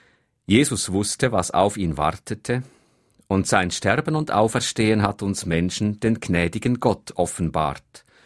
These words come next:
Darauf kann ich vertrauen. Mein Fragen geht gewissermaßen weniger weit. Ich möchte besser verstehen,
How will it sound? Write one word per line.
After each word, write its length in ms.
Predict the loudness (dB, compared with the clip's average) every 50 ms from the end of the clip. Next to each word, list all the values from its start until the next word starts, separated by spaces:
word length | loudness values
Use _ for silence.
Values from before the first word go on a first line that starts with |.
| _ _ _ _ _
Darauf 460 | 2 2 4 4 4 2 2 0 -4 -2
kann 180 | 0 0 0
ich 140 | 0 -2 -2
vertrauen. 640 | -4 -4 -4 -2 -2 0 0 0 -2 -4 -8 -10 -14 _ _ _ _ _ _ _ _ _ _ _ _ _ _ -20 -20 -20 -20 -20 -20 -20 _ _ _ _ _ _ _ _ _ _
Mein 240 | 4 4 4 4 2
Fragen 480 | 2 2 4 4 4 2 2 0 0
geht 360 | 2 0 0 0 -2 -6 -4 -2
gewissermaßen 840 | 0 0 0 -2 -2 0 0 2 2 2 0 0 -2 -4 -2 2
weniger 420 | 2 4 4 4 4 2 2 2
weit. 500 | 0 0 -2 -2 -4 -10 _ -18 -18 -18 -18 _ _ _ -14
Ich 140 | -10 -4 -2
möchte 300 | -2 -2 0 0 -2 -2
besser 380 | 0 0 0 0 0 -2 -2
verstehen, 800 | -2 -2 -2 -2 -4 -4 -2 -2 0 2 2 2 0 0 -2